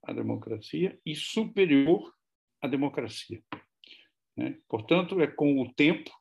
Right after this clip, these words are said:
né, com as lutas sociais, com os debates, é que este governo representativo vai ser denominado de democracia, né, e, em seguida, de democracia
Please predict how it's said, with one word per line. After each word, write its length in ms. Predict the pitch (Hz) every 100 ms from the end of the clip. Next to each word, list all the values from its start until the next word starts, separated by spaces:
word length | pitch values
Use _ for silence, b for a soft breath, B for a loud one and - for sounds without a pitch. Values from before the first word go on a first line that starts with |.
| _ _ _ _ _ _
né, 200 | 117 135
com 180 | - 120
as 160 | 104 120
lutas 320 | 123 123 107
sociais, 840 | 110 101 - 135 147 143 123 113
com 180 | - 113
os 100 | 107
debates, 800 | 117 113 120 139 147 175 - - _ b b b _ _ -
é 200 | 139 139
que 320 | - 160 139
este 260 | 180 -
governo 400 | 175 127 123 110
representativo 720 | 110 113 113 127 120 147 151 143
vai 220 | 156 175
ser 320 | - - 151
denominado 840 | 139 135 127 110 107 107 98 104 -
de 80 | 107
democracia, 840 | 110 110 110 117 - - 165 240 _ _ _ _ b b b -
né, 240 | 123 165 - _ _ _ -
e, 400 | 131 151 214 - -
em 80 | 143
seguida, 540 | - 117 110 127 143
de 100 | 135
democracia 1040 | 120 123 113 117 113 - - 120 143 -